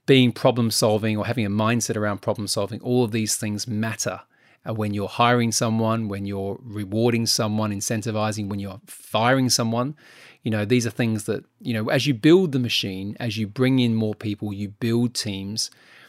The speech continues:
having these things as the foundational pieces are the things that will get you to scale. It's, it's like when I say <clears throat> having good processes and systems is important because, you know, then it's, it's templated.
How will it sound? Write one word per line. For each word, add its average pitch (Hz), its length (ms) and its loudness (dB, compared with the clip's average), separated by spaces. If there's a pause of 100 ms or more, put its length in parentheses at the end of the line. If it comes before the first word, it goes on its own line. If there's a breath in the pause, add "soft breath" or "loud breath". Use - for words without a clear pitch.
(400 soft breath)
having 127 340 2
these 117 240 0
things 113 280 0
as 104 100 -6
the - 80 -8
foundational 110 640 -2
pieces 113 640 0
are 117 160 -4
the 110 80 -4
things 107 280 -4
that 123 100 -8
will 104 100 -6
get 110 160 -6
you 107 120 -8
to 107 80 -8
scale. 101 500 -4 (220)
It's, - 260 -10 (380 loud breath)
it's - 220 2
like 151 300 4
when 139 80 0
I 123 80 0
say 107 480 2
<clears throat> - 80 -10
having 135 500 6
good 117 260 4
processes 117 540 2
and 104 100 -4
systems - 460 -4
is 107 140 -4
important 110 480 -4 (880)
because, 110 480 0 (540 loud breath)
you 127 100 0
know, 107 160 0
then 117 300 4
it's, 110 140 -4 (120)
it's - 200 -6
templated. - 800 -4